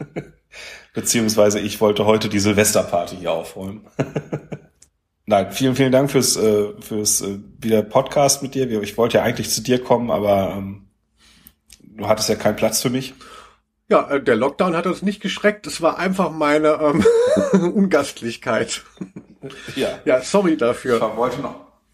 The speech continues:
Speaker 1: ich wollte noch anbieten, dass ich bei dir, äh, dass ich bei dir in der Besucherritze schlafe, aber das wollte Katharina nicht.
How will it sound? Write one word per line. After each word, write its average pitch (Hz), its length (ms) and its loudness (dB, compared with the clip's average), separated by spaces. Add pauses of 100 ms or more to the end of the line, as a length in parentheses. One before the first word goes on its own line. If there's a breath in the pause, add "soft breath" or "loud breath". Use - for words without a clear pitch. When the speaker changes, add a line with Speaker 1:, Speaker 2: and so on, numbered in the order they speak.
Speaker 1:
ich - 260 -6
wollte 185 160 2
noch 127 140 -2
anbieten, 120 440 -4
dass 107 200 0
ich 104 160 -6
bei 107 100 4
dir, 98 800 0
äh, - 20 -20 (640 loud breath)
dass 107 180 0
ich - 140 -10
bei 104 100 6
dir 101 440 2
in 110 100 -4
der 104 140 6
Besucherritze 113 640 2
schlafe, 104 340 4
aber 95 160 2
das 95 180 -4
wollte 101 420 2
Katharina 104 500 0
nicht. - 440 -2